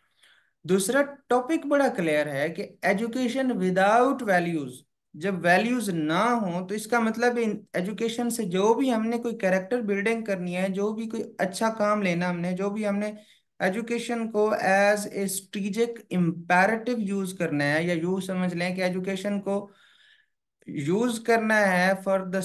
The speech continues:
success, development, advancement, progress of the society, वो चीज़ें तो अब हो नहीं सकेंगी क्योंकि हमारा मकसद बड़ा limited है, एजुकेशन में values हैं ही नहीं।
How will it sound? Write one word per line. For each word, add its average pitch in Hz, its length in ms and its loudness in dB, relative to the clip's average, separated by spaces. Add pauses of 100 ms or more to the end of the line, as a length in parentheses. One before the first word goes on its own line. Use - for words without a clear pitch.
(140)
success, 220 580 -2
development, 202 720 0 (100)
advancement, 196 760 -4
progress 254 580 4
of 233 220 0
the 202 100 0 (120)
society, 123 600 -6
वो 214 120 2
चीज़ें 226 300 0
तो 233 80 2
अब 214 100 2
हो 190 220 2
नहीं 240 140 2
सकेंगी 165 400 -6
क्योंकि 175 280 -4
हमारा 170 420 4
मकसद 196 360 -2
बड़ा 196 240 2
limited 196 640 2
है, 117 300 -6 (520)
एजुकेशन 214 540 0
में 226 200 0
values 190 600 0
हैं 160 280 -2
ही 240 120 2
नहीं। 131 240 -4